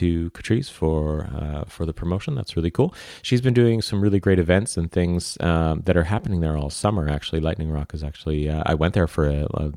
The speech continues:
a little dinner. They have a food truck and live music, and it was just, it just absolutely beautiful. Uh,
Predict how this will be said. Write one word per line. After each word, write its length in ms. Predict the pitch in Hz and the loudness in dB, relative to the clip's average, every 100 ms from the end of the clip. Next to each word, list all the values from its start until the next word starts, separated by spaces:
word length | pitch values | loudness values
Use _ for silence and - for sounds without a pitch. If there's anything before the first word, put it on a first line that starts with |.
| - | -6
a 60 | |
little 160 | 78 76 | -4 -2
dinner. 260 | 87 101 95 | 0 0 0
They 120 | 80 | 0
have 140 | 73 | -4
a 60 | 76 104 | -4 -2
food 140 | 101 | -2
truck 320 | - 101 - - - - _ | -2 -4 -4 -20 -20 -20 _
and 400 | 69 69 69 69 | -4 -2 -2 -2
live 280 | 80 82 82 | 0 0 2
music, 460 | 117 117 120 117 - | 0 2 0 -2 -4
and 140 | 73 | -4
it 100 | 76 | -4
was 140 | 82 | -6
just, 560 | - 113 110 - _ - _ | 0 0 0 -4 _ -20 _
it 200 | - - | -10 -10
just 400 | - 104 101 - - _ _ _ _ - | -4 -4 -4 -8 -14 _ _ _ _ -4
absolutely 380 | 104 98 82 | -2 0 -2
beautiful. 540 | 73 78 76 69 69 - | 0 0 0 -4 -6 -6
Uh, 360 | 73 73 80 | -4 -4 -4